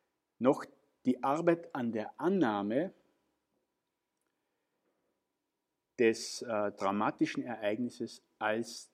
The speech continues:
wesentlichen Bestandteil meines Lebens, der immer einen Einfluss auf mein zukünftiges Leben haben wird. Das heißt also, dass der Versuch, die Dissoziation des Traumas nicht mehr noch weiter zu unterstützen, sondern die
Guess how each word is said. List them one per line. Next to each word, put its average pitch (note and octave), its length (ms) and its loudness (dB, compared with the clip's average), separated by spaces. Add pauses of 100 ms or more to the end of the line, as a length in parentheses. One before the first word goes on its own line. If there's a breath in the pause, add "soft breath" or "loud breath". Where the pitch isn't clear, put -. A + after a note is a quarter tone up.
(160)
wesentlichen D#3+ 1040 6
Bestandteil G#2+ 1040 -2
meines F2+ 440 -8
Lebens, G2 680 -8 (840)
der A#2+ 320 2 (360)
immer F#3+ 340 6
einen C#3+ 300 2
Einfluss C#3+ 420 0
auf A#2 200 -6
mein A2+ 140 -6
zukünftiges - 560 -10
Leben G2+ 340 -6
haben G2+ 280 -10
wird. - 140 -12 (720)
Das G#2+ 120 -4
heißt - 40 -16
also, A2+ 200 -6
dass - 480 -8 (400)
der G#2 80 2
Versuch, - 480 -2
die B2 140 -4
Dissoziation C#3 1300 0
des - 280 -8 (140)
Traumas A2+ 880 -4 (960)
nicht F3 360 -2
mehr C3 160 4
noch A2 220 0
weiter G#2+ 320 4
zu - 140 -8
unterstützen, - 840 -8
sondern C#3 640 -2
die A2+ 200 -6